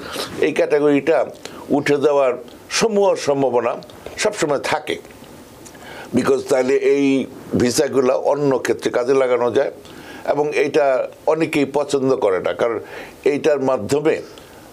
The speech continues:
মানে প্রচুর মানুষ আসে, যেটা ক্যাটাগরিটা বন্ধ করে দিলে তারপরে হয়তো মানে ব্যাপারটা অন্যরকম হয়। তো ওইটা হওয়ার আগ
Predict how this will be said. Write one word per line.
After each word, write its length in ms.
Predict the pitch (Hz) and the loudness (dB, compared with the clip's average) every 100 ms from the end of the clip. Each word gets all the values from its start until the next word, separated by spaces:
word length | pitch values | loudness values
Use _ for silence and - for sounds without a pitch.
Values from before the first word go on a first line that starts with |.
| - - | -20 -6
মানে 400 | 110 123 120 110 87 - - - - - - - | -2 0 2 2 -2 -8 -20 -20 -20 -20 -18 -6
প্রচুর 680 | - 269 - 220 180 156 131 - | -2 0 2 4 4 2 0 -2
মানুষ 360 | 135 131 127 131 | -2 0 0 -2
আসে, 360 | 120 - 117 104 - - - - - - - | -2 0 0 0 -6 -20 -20 -20 -20 -18 -6
যেটা 380 | 123 131 139 120 | 0 0 2 2
ক্যাটাগরিটা 480 | 127 120 120 113 110 | 2 2 2 2 2
বন্ধ 240 | 123 117 | 2 2
করে 200 | 110 120 | 2 2
দিলে 240 | 110 104 101 | 2 2 2
তারপরে 340 | 107 104 101 | 0 2 2
হয়তো 400 | 101 95 98 87 - - - - | 2 2 0 0 -6 -18 -12 -4
মানে 200 | - 90 | -2 0
ব্যাপারটা 400 | - 101 95 101 | 0 0 0 0
অন্যরকম 400 | 123 139 113 87 - | 0 0 0 -2 -2
হয়। 160 | - - - - - - - - - | -4 -4 -8 -20 -20 -20 -20 -8 0
তো 420 | 139 123 113 - - - - - - - - | 4 4 2 -2 -14 -20 -20 -20 -20 -12 -2
ওইটা 340 | 160 175 185 | 0 2 2
হওয়ার 360 | 165 139 156 156 | 2 2 2 2
আগ 180 | 143 | 0